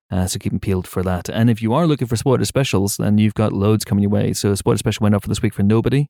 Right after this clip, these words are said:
but along with the What If spoiler special, we, we got Freaky coming your way. We got The Green Knight coming your way with director David Lowery. We've got No Time to Die. We've got a couple of spoiler specials for No Time to Die, actually. We're gonna have hopefully The Last Duel with the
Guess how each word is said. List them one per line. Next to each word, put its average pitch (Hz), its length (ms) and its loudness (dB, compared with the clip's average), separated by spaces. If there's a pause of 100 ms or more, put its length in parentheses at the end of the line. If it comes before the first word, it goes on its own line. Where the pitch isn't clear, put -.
but 120 80 0
along 117 160 4
with 107 80 0
the 107 100 0
What 113 240 0
If 131 140 0
spoiler 120 260 0
special, 113 540 0
we, 107 300 2
we - 120 -6
got 107 160 0
Freaky 160 480 0
coming 147 240 2
your 143 80 2
way. 131 220 0
We 131 80 0
got 107 140 0
The - 40 -6
Green 101 320 2
Knight 135 300 2
coming 131 220 2
your 117 100 2
way 123 160 2
with 113 240 -2
director 107 480 0 (460)
David 101 280 2
Lowery. 123 560 2
We've 104 240 0
got 101 220 0
No 98 160 2
Time 110 320 0
to - 80 -10
Die. 120 200 0
We've 117 80 0
got 104 100 2
a 92 40 -2
couple 160 380 -2
of 110 60 0
spoiler 90 240 -2
specials - 400 -8
for - 80 -4
No 87 120 -2
Time 85 220 -8
to - 80 -10
Die, 87 340 -4
actually. 90 400 -4
We're 92 100 -2
gonna 92 220 0
have 92 380 0 (800)
hopefully 165 420 0
The 110 120 2
Last 104 460 -2
Duel 113 320 2
with 113 220 -2
the 101 320 2